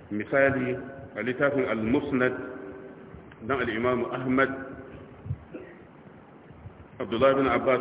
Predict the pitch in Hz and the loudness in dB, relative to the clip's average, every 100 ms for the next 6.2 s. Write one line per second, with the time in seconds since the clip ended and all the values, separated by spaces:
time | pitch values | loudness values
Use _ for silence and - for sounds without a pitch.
0 | 123 117 - 117 143 143 131 123 - 135 | 2 -2 0 0 2 2 2 0 2 2
1 | 127 117 117 120 113 - - - - - | 2 0 2 4 4 2 -4 -10 -12 -12
2 | - - - 127 143 135 127 123 135 127 | -14 -14 -2 0 6 6 6 4 0 0
3 | 139 123 123 131 135 131 123 - - 127 | 0 0 -2 2 4 4 4 0 0 0
4 | 127 - 120 117 127 135 127 - 90 127 | 0 -2 0 2 2 0 0 0 0 0
5 | 123 101 123 117 113 131 123 120 101 101 | 2 0 -2 -6 -4 -2 -2 -4 -4 -4
6 | 95 90 | -4 -6